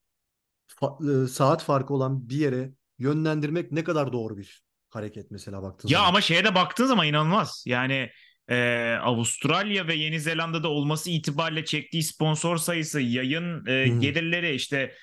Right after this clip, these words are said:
Speaker 2: Avustralya ile sonuçta Japonya aşağı yukarı aynı noktada, işte Çin aynı şekilde.
Speaker 1: Hı hı.
Speaker 2: Aslında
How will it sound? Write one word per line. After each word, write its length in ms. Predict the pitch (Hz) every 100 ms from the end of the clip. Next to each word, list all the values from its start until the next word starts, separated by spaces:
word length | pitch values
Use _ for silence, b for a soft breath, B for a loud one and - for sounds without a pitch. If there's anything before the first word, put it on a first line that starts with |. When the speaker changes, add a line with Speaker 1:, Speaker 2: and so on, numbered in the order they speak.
| B
Speaker 2:
Avustralya 520 | - 127 - 151 151
ile 100 | 151
sonuçta 320 | 147 151 151 135
Japonya 440 | 135 135 151 147
aşağı 260 | 143 151 143
yukarı 360 | 143 135 143
aynı 280 | 131 143 147
noktada, 380 | 147 - 143 143
işte 180 | 139 123
Çin 180 | 156
aynı 220 | 151 143 147
şekilde. 560 | 143 143 143 151 139 B B
Speaker 1:
Hı 60 | 127
hı. 40 |
Speaker 2:
Aslında 520 | 135 139 156 160 147